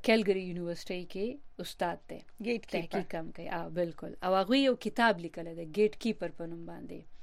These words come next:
Speaker 1: ګیټ کیپر دې ته په عامه ژبه کې چوکیدار ویلی شو، که نه؟ څوکیدار،
Speaker 2: بالکل.
Speaker 1: که نه؟ چې څوک په ګیټ باندې ناست وي او، اه، څارنه کوي چې څوک ځي او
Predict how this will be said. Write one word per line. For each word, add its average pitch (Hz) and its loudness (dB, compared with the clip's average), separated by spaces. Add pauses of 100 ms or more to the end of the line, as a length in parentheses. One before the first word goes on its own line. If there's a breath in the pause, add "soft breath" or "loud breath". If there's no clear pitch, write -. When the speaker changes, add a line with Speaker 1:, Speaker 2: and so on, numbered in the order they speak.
(300 soft breath)
Speaker 1:
ګیټ 226 6
کیپر 233 6 (260)
دې 214 4
ته 208 2
په 190 0 (160)
عامه 214 2
ژبه 202 -2
کې 180 -10 (100)
چوکیدار 180 0
ویلی 170 -8
شو، - -14
که 180 -6
نه؟ 285 -2
څوکیدار، 220 2
Speaker 2:
بالکل. 190 -4
Speaker 1:
که 180 -4
نه؟ 294 -4 (140)
چې - -8
څوک 214 4
په 202 4 (100)
ګیټ 226 8
باندې 185 -2 (100)
ناست 208 -2
وي 190 -4
او، 165 -6
اه، - -4 (120)
څارنه 185 6
کوي 180 -4
چې 170 -8
څوک 185 0 (100)
ځي 185 2
او 170 2